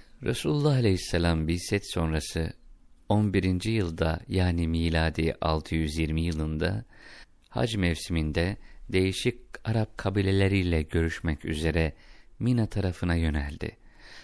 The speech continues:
ve dolaşarak Akabe yakınlarında konaklamış olan Hazreç kabilesine mensup bir gruba vardı ve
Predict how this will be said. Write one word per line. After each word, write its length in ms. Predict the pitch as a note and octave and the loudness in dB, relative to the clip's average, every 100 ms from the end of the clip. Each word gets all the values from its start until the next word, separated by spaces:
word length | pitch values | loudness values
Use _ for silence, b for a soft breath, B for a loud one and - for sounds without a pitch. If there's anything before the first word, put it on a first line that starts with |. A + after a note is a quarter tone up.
| B D#2+ | B 0
ve 240 | D#2+ D2 | 0 2
dolaşarak 680 | D#2 D#2+ - D#2+ D#2 D2 - - | 0 0 0 0 0 -2 -6 -8
Akabe 400 | - A2 G2 D#2+ | -4 -2 0 2
yakınlarında 680 | D2+ - D#2+ D#2 D2+ D2+ D#2 | 0 -2 -2 -2 -2 -4 -6
konaklamış 680 | - F#2+ F#2+ F#2 F#2 F#2+ | -4 -4 -4 -4 -4 -4
olan 400 | - F#2+ F#2+ F2+ - B B B | -6 -2 -2 -2 -8 B B B
Hazreç 560 | - G#2+ G2+ G2+ G2 - | -4 -2 -2 -2 -4 -4
kabilesine 600 | F#2+ F2+ F2 - F2+ F2 | -4 0 -2 -2 -2 0
mensup 480 | E2 D#2 - E2+ | 0 -2 -4 -4
bir 140 | E2+ E2 - | -2 -2 -2
gruba 360 | E2+ D#2+ D#2 | -2 0 0
vardı 360 | D#2 D2+ - D#2 | -2 -4 -4 -2
ve 220 | D#2+ D2+ | 0 -2